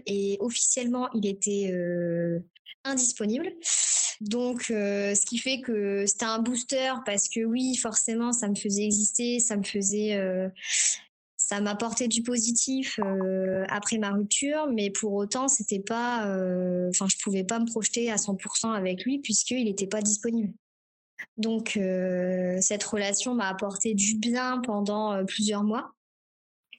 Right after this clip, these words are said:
jusqu'à ce qu'elle m'apporte, euh, euh, du moins bien, étant donné que, euh, bah, moi, j'attendais, euh, j'attendais que, euh, il quitte sa femme, concrètement, euh, et, euh, et il l'a jamais fait. Donc, euh,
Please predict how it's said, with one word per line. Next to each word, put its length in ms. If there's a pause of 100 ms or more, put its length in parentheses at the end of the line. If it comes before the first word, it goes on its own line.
(140)
jusqu'à 480
ce 100
qu'elle 180
m'apporte, 540
euh, 400 (1120)
euh, 360
du 180
moins 260
bien, 360
étant 320
donné 340
que, 160
euh, 360
bah, 160
moi, 140
j'attendais, 600
euh, 180
j'attendais 500
que, 200
euh, 360
il 100
quitte 200
sa 180
femme, 300
concrètement, 520 (360)
euh, 1000 (160)
et, 320
euh, 360
et 80
il 140
l'a 140
jamais 260
fait. 240
Donc, 340
euh, 360